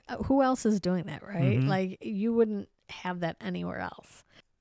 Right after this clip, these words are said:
Speaker 1: That w-, that would have been amazing, like, to back, be back in that day
Speaker 2: <laughs>
Speaker 1: and see that, right?
Speaker 2: Yeah.
Speaker 1: Like, here comes the trolley car with Uncle Charlie. You know, he's
Speaker 2: <laughs>
Speaker 1: going out in style. So, you know,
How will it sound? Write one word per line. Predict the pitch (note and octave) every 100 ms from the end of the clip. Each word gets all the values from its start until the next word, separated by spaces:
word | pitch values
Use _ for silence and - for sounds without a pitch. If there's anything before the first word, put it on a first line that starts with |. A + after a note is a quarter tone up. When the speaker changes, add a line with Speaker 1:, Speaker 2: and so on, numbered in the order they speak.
| _
Speaker 1:
That | G#3
w-, | G#3+ A#3+
that | A3+ C#4+
would | D4+
have |
been | A#3 G3+
amazing, | E3+ E3 E3+ F3 -
like, | - E3 - -
to | - F3 E3 F#3+ _ _ _ _ _ _ -
back, | G3 F#3+ G#3 G#3
be | G3 A3+
back | G#3+ F3+ F3+
in | G3
that | F3 E3 -
day | E3+ D#3+ -
Speaker 2:
<laughs> | -
Speaker 1:
and | C3+ G3+ G3
see | - D4+ G4
that, | A3 D3+ D3 G3
right? | F#3+ G3
Speaker 2:
Yeah. | - C4+
Speaker 1:
Like, | G#3 G3 F#3+ -
here | - A3+
comes | C#4 C4+
the | C4+
trolley | - B3+ F4
car | G#3+ G3 A#3+ C4
with | A3
Uncle | G#3+ B3 A3+
Charlie. | - F4 D#4 G#3 B3+ C#4+
You | A#3
know, | C#4+
he's | C4+
Speaker 2:
<laughs> | -
Speaker 1:
going | B3+ D4+
out | D#4+
in | B3
style. | - C4+ E4+ D4 A3 A#3 _ _ _ _ _ -
So, | - - C4+ C4 B3+ _
you | C#4 C#4+
know, | B3 A#3